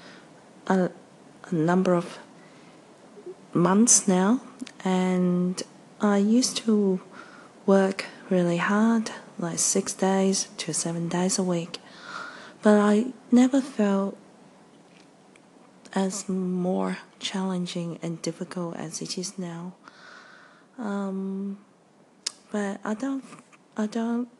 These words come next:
really for one minute regret my decision to stay home <clears throat> most of the time with my children, with the hindsight that it's probably hasn't always been entirely healthy for me.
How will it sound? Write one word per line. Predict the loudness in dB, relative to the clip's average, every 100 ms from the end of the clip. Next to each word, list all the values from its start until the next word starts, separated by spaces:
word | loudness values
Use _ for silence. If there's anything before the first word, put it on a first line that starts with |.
| -6
really | -4 -2 -4
for | -6 -6
one | -4 -4 -4
minute | -6 -8 -8
regret | -8 -10 -8 -8 -8 -10 -16 -16 _ -20 -20 -20 -20 -20 _ -10
my | -8 -6
decision | -8 -8 -6 -6 -8 -8
to | -10
stay | -12 -10 -10
home | -10 -8 -6 -4 -6 -10 _ _
<clears throat> | _ _ _
most | 8 10 8 2 -2 -2 -2
of | -4
the | -4
time | -6 -6 -4
with | -6 -8
my | -8 -8
children, | -6 -4 -2 0 0 -2 -4 -18 -20 -20 -20 -16 -6
with | -2
the | 0
hindsight | -2 0 0 0 -2 -2 -2
that | -4 -6 -6
it's | -8 -6 -8
probably | -8 -6 -4 -2 -2 -4 -6 -10 -20 _
hasn't | -10 -6 -4 -6 -2
always | 0 0 -2 -4
been | -6 -4
entirely | -8 -8 -8 -6 -8
healthy | -8 -8 -6 -8
for | -6 -4
me. | 0 0